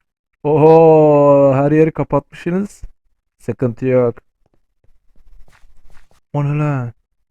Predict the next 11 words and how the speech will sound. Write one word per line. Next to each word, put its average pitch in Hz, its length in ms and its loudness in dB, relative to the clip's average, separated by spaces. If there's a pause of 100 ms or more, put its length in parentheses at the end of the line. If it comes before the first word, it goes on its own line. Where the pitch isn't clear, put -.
(1600)
Çüş - 280 -4
artık 143 340 0
abi. 127 440 -2 (1040)
Anasını 131 480 -6
satayım 131 500 -8
ya. 120 280 -8 (1200)
Altın 131 440 -2
zırhlı. 170 560 -2 (2250)
Okçu 139 320 -4
mu 190 220 0
o? 262 80 -10